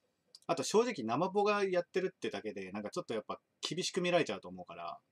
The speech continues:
うん。そう。だから多分俺の予想だけど、エアプかもしれない。デモでやってるか、あと他人口座使ってるかのどっちかだと思うんだよね。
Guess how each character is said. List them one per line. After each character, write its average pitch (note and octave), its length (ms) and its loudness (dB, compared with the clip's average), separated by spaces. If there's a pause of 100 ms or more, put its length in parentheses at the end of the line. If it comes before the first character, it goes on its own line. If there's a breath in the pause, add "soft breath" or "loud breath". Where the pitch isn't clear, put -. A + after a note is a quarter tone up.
(1500)
う - 60 4
ん。 C#3 100 0 (1300)
そ F#2 380 -10 (1120)
う。 D3 40 0
だ G#3 100 6
か F3+ 80 8
ら C3 60 6
多 A#3+ 160 4
分 F#3+ 140 4
俺 C#3 180 4
の G3 100 2
予 G3 80 0
想 G3+ 160 2
だ F#3+ 100 4
け G#2+ 100 2
ど、 F#2+ 300 -8
エ C#3+ 120 6
ア F3 80 8
プ - 120 -4
か G#3 100 4
も A#2+ 100 -2
し - 120 -12
れ G2+ 80 -14
な G#2+ 80 -12
い。 G#2+ 40 -10 (120)
デ F#3+ 120 4
モ G#3 140 2
で A2 80 4
や G2 100 4
っ - 120 -10
て A#2+ 80 -2
る A2 120 -2
か、 G#2 420 -2 (680)
あ D3+ 80 0
と - 80 0
他 C#3+ 160 0
人 E3+ 200 0
口 F#3+ 180 2
座 A#2 80 0
使 - 180 -8
っ G#2+ 80 -6
て A#2 120 -6
る A2 80 -6
か G2+ 100 -10
の F#2 80 -16
ど G#2+ 80 -6
っ G#2+ 80 -6
ち - 80 -8
か A#2 100 -4
だ G2 80 -8
と F2+ 100 -14
思 F2+ 100 -18
う F2+ 40 -20
ん E2+ 40 -20
だ - 80 -20
よ - 40 -20
ね。 - 40 -20